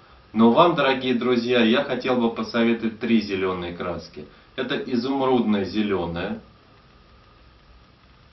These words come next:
окись хрома и травяная зеленая.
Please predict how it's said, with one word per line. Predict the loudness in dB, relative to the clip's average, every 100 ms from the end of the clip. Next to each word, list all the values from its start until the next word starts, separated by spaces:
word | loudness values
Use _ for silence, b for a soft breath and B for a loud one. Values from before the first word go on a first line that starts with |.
| _ _ -20 -20 -8
окись | -4 -2 0 -2
хрома | -2 0 2 2 0 -2 -4 -14 b b -20 _ _ _ _ _ _ _ _ _ -20 -20 -20 -20 _ _ _ _ -2
и | 0
травяная | 2 0 2 2 4 4 2
зеленая. | -2 -8 -8 -8 -10 -14